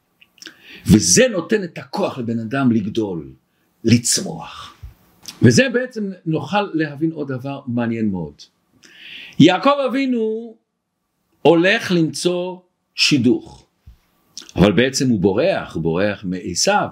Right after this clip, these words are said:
עשיו רצה להרוג אותו. ואנחנו יודעים שעשיו שלח את אליפז להרוג אותו, ואמר לו, "אם אתה לא תהרוג אותו, אני אהרוג אותך."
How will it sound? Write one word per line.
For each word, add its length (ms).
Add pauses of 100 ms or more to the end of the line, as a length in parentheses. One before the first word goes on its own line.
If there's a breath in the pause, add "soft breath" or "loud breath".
(100)
עשיו 340
רצה 260
להרוג 320
אותו. 180 (840 loud breath)
ואנחנו 260
יודעים 280
שעשיו 600
שלח 840 (1120)
את 120
אליפז 580
להרוג 320
אותו, 200
ואמר 220
לו, 80
"אם 100
אתה 160
לא 120
תהרוג 280
אותו, 200
אני 160
אהרוג 180
אותך." 240